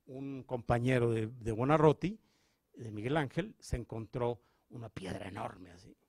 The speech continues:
y le dijo, "Maestro, vea qué pieza, qué, qué piedra tan maravillosa". Y le contestó Miguel Ángel, viendo más allá.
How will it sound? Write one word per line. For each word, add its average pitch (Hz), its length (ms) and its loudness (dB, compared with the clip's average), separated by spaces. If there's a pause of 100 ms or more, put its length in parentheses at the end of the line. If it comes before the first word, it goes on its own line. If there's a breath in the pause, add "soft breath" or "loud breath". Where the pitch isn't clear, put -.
(540)
y 113 160 -16
le 104 160 -12
dijo, 110 480 -14
"Maestro, 175 880 -2
vea 233 240 4
qué 214 260 2
pieza, 175 1040 -6
qué, - 320 -4 (400 soft breath)
qué 175 160 -6
piedra 202 960 0 (240)
tan 135 160 -4
maravillosa". 117 720 -4 (1120 soft breath)
Y 135 100 -14
le 117 140 -12
contestó 110 720 -4 (380)
Miguel 120 360 -2
Ángel, 131 320 2 (640)
viendo 117 480 -2
más 113 220 -4
allá. 131 280 -12